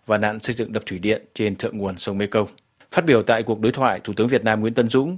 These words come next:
trân trọng cảm ơn Chính phủ Hà Lan, Ngân hàng Thế giới và nhiều quốc gia, tổ chức quốc tế đã dành nhiều hỗ trợ, nguồn lực quý báu cho Việt Nam nói chung và đồng bằng sông Cửu Long nói riêng.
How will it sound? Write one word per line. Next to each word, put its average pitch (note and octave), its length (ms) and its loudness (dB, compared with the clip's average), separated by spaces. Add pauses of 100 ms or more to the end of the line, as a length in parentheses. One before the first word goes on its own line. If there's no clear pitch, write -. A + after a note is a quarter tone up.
trân A#2+ 180 6
trọng A2 200 0
cảm G#2 240 -2
ơn A2+ 200 4
Chính A#2+ 140 -6
phủ F#2+ 120 -10
Hà F#2+ 160 -8
Lan, A2 280 4 (220)
Ngân A#2+ 140 0
hàng G#2+ 160 -2
Thế A2 120 -2
giới G#2+ 320 2 (240)
và A#2 100 4
nhiều A#2 300 4
quốc E3 160 -2
gia, A#2+ 180 6
tổ G#2 140 -2
chức C#3+ 140 -2
quốc D3 180 0
tế A2+ 280 4 (260)
đã C#3 140 2
dành A#2+ 240 2
nhiều A2 160 2
hỗ C#3 120 0
trợ, B2 280 2 (140)
nguồn A#2 160 2
lực G#2+ 180 -4
quý A#2 100 -4
báu A2+ 300 2
cho A#2 120 0
Việt G#2+ 160 -2
Nam A2 140 0
nói G#2+ 160 -2
chung C3+ 200 2 (260)
và A2+ 80 0
đồng A2 160 2
bằng G#2+ 180 2
sông G#2 240 -2
Cửu G2 180 -4
Long G#2 160 0
nói G2+ 120 -2
riêng. A2 240 2